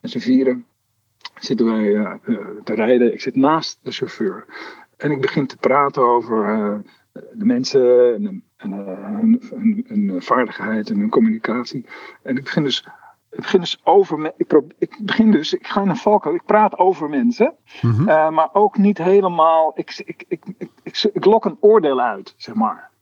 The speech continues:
Speaker 1: Hè, dus ik, ik praat een, een beetje oordelend over, de, die is, die, dat was toch niet zo handig en zo. Die man die achter het stuur zit, die zegt, ehm, die zit te rijden zo.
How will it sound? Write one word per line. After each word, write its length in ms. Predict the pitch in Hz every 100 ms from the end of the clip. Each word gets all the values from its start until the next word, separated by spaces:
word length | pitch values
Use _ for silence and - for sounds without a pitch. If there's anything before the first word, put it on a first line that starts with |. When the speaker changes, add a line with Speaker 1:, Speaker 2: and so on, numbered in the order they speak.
| _
Speaker 1:
Hè, 120 | 214
dus 180 | 214 165
ik, 140 | 185
ik 220 | 190 180 -
praat 340 | 170 180 180
een, 200 | 180 175
een 60 | 175
beetje 340 | 190 190 180
oordelend 540 | 202 220 214 202 190 180
over, 280 | 165 156 156
de, 180 | 151
die 160 | 135 123
is, 140 | 117 -
die, 220 | 120 110
dat 120 | 127
was 180 | 147 165
toch 160 | - -
niet 120 | 143
zo 80 | -
handig 360 | - 151 175 160
en 80 |
zo. 220 | 151 151 151 - - - - _
Die 120 | -
man 160 | 151 226
die 140 | 180
achter 200 | 156 -
het 100 | 131
stuur 320 | - - 180 175
zit, 300 | 147 127 - - - - _
die 180 | - 135
zegt, 380 | 135 135 123 -
ehm, 300 | 127 120 117
die 280 | 120 113 123
zit 180 | - 165
te 140 | 135
rijden 320 | 160 196 208
zo. 280 | - 190 269